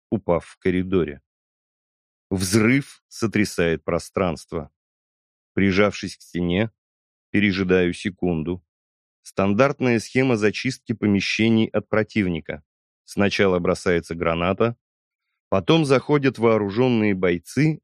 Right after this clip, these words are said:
и добивают тех, кто выжил после ее взрыва. Посмотрим еще, кто кого зачистит. Отпускаю рычаг Р Г Д шки. Пружина разворачивает и отбрасывает его.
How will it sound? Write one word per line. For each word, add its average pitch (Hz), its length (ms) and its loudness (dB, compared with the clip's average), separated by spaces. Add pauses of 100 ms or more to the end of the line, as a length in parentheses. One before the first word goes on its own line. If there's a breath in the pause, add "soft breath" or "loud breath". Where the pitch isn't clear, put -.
и 110 80 0
добивают 104 720 2
тех, - 340 -2 (460)
кто 131 260 2
выжил 113 400 2
после 92 420 -2
ее 85 280 2
взрыва. 80 560 -2 (1160)
Посмотрим 87 580 -2
еще, 78 360 -10 (240)
кто - 220 -2
кого 90 300 0
зачистит. - 720 -4 (640)
Отпускаю 123 760 0
рычаг 120 440 -2
Р 82 80 -2
Г 90 140 0
Д 87 180 0
шки. - 320 -10 (460)
Пружина 104 460 2
разворачивает 90 960 0 (180)
и 95 80 0
отбрасывает 92 840 -2
его. 76 360 -4